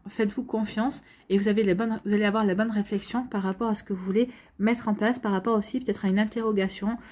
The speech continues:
peut-être aussi par rapport au, à un projet qui n'était pas prévu, ou peut-être, euh, par rapport à un projet qui, qui était sur la, en bonne voie, mais que finalement, peut-être qu'il va y avoir une stagnation pour X ou Y raison. Donc ici, oui, on, on vous dit que vous allez avoir la bonne réflexion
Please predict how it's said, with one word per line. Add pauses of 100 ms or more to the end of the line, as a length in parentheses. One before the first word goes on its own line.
(180)
peut-être
aussi
par
rapport
au, (260)
à
un
projet
qui
n'était
pas
prévu,
ou
peut-être,
euh,
par
rapport
à
un
projet
qui, (320)
qui
était
sur
la,
en
bonne
voie,
mais
que
finalement,
peut-être
qu'il
va
y
avoir
une
stagnation
pour
X
ou
Y
raison. (320)
Donc
ici,
oui, (380)
on, (320)
on
vous
dit
que
vous
allez
avoir
la
bonne
réflexion